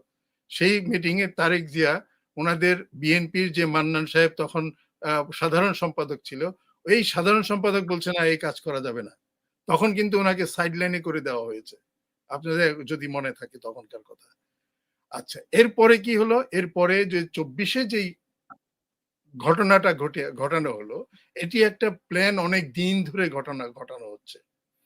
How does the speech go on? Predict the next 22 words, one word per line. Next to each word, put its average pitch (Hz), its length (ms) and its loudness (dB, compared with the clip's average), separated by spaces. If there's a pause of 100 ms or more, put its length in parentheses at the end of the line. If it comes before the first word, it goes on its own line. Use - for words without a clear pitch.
(260)
এই 208 180 4
ঘটনাটা 185 580 2
ঘটাবার 180 480 0
জন্য 160 340 -2
যাতে 190 400 -6 (340)
এখানে 190 320 0
কোনো 196 280 -2
রকম 190 340 0
কোনো 185 240 -4
মিসিং 165 580 0
না 113 140 -8
হয়। - 260 -18 (1600)
এই 214 200 4
পরিকল্পনাটা 208 840 4
তিন 208 260 0
মাসের 185 300 2
না, 117 180 -10 (880)
এই 214 140 2
পরিকল্পনাটা 190 800 2
এক 165 160 2
বছরের 160 380 -6
না, 98 160 -16